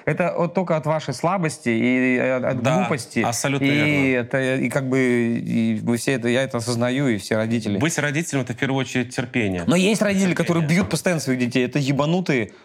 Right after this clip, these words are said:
Speaker 1: конченые люди, а, которых я презираю, ненавижу, желаю им, а, абсолютно идентичного найти, а, родителя в психотипе взрослого, который их отпиздошит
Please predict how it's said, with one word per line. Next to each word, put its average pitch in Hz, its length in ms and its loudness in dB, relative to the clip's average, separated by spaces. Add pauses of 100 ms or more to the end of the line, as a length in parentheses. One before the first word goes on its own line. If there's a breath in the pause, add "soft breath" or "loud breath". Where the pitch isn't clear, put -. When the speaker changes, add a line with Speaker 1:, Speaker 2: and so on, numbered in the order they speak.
(100)
Speaker 1:
конченые 165 560 0
люди, 143 500 0 (300 loud breath)
а, 135 560 0
которых 147 320 0
я 151 180 0
презираю, 139 800 0
ненавижу, 139 800 0 (220 loud breath)
желаю 160 480 0
им, 135 360 2
а, 127 360 0
абсолютно 170 500 0
идентичного 156 1000 0 (160 loud breath)
найти, 147 640 0
а, 127 320 2
родителя 156 480 0
в 120 80 -10
психотипе 139 680 -2
взрослого, 143 560 0
который 131 280 0
их 117 80 -6
отпиздошит 135 720 -2